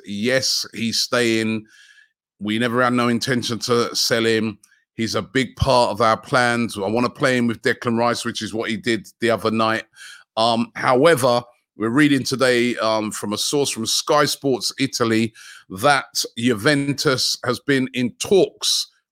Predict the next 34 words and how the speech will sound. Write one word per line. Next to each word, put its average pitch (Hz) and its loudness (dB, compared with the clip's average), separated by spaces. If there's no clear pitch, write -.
with 147 2
Thomas 131 -2
Partey's 110 0
representatives 107 -4
about 113 0
a 107 -4
move. 110 -2
They 123 4
are 120 2
still - 2
interested 117 -2
in 120 -4
trying 123 0
to 113 0
get 107 -4
Thomas 110 -4
Partey 104 -2
over 110 2
to 113 -2
Turin. 107 -2
However, 139 2
um, 117 -2
a 117 0
lot 139 4
of 117 -2
their 151 6
business 107 -2
is 110 -6
gonna 117 -2
depend 117 -2
on 110 -2
who 131 4
they 120 -2
sell. 104 0